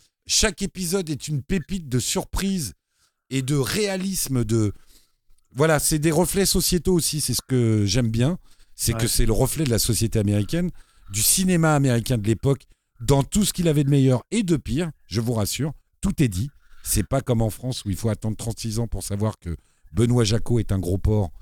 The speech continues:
Speaker 1: et que Jacques Doyon est un dégueulasse. Là, c'est dit dans The Offer quand il y a des comportements inappropriés. Euh, c'est montré,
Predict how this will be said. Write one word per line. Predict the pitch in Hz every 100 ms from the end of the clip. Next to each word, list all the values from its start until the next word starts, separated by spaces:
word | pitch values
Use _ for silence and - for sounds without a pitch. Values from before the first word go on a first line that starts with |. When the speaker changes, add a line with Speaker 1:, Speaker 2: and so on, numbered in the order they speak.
| - - - -
Speaker 1:
et | 101
que | 110
Jacques | 95 110
Doyon | 101 101 101 104 -
est | 90
un | 92
dégueulasse. | 82 76 92 131 202 - - - -
Là, | 104 123 127 117 _ _
c'est | - - 139
dit | 139
dans | 143 120
The | 104
Offer | 113 104 123 117
quand | - 110
il |
y | 101
a |
des | 90 92
comportements | - 113 113 - 117 117
inappropriés. | 101 120 113 - 104 - 95 123 - - _ _ - -
Euh, | 101 90 85 82 71 _
c'est | - - 143
montré, | 120 110 107 131